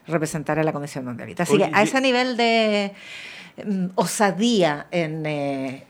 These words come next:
Speaker 2: y,
Speaker 1: en
Speaker 2: y
Speaker 1: la
Speaker 2: en términos,
Speaker 1: ilegalidad.
Speaker 2: en términos de ensoñación,
Speaker 1: ¿Mm?
Speaker 2: <laughs> aquí hay una serie de cosas que tienen que ver con cuestiones administrativas y qué sé yo. El, el señor, eh, Muñoz va, tiene escolta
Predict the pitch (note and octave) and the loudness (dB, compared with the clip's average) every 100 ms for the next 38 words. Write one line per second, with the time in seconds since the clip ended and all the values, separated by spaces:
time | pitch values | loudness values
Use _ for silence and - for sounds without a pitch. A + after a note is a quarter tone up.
0 | _ F3 D#3 D3 D#3+ D#3 D#3 F#3 A3 A3 | _ 0 0 2 4 4 6 6 6 4
1 | G#3 D#3+ D3 F3 F#3 G3+ F#3+ F3+ E3 - | 4 0 0 0 0 0 0 -2 -4 -6
2 | D3+ C#3+ - G#3 E3 A2+ C#3 - _ - | -4 -4 -4 0 2 0 -4 -12 _ -8
3 | F3+ F3+ F#3+ D4+ F#4+ - - D3+ - B2+ | -4 -2 -2 -6 -8 -6 -2 -4 -4 -10
4 | - _ _ _ - _ _ _ D#3+ D#3 | -12 _ _ _ -20 _ _ _ -2 0
5 | A#3+ C#4 E4+ A3+ - F3+ G3+ G#3+ G3+ F#3+ | 2 4 4 2 2 2 6 6 6 2
6 | F#3 F#3 F#3 D#3+ D#3+ D#3+ D3+ D3 D3 D#3+ | 0 0 0 0 0 0 2 0 0 -4
7 | C#3+ B2 - C3+ C3+ C3 B2 A#2 B2 A2+ | -4 -8 -4 0 0 0 -2 -2 -6 -4
8 | A#2+ A#2 A2+ G#2 F#2+ G2+ - D#2+ - - | -2 0 0 0 -2 -8 -10 -14 -18 -20
9 | - D3+ E3 E3 E3+ D#3+ D#3+ D#3+ D#3+ D#3 | -4 0 0 0 0 0 0 0 -2 -2
10 | D3+ D3 C#3+ D3 C#3+ - D#3 C#3+ E3+ F#3 | 0 0 -2 -4 -6 -8 -6 -2 0 2
11 | F#3 F3+ E3+ D#3+ F3+ F3+ D3+ D3+ C#3 D3+ | 2 2 0 0 4 4 2 0 0 -2
12 | - - E3+ E3 - C#4+ C3+ - D#2+ | -4 -4 -2 -2 0 2 2 0 -12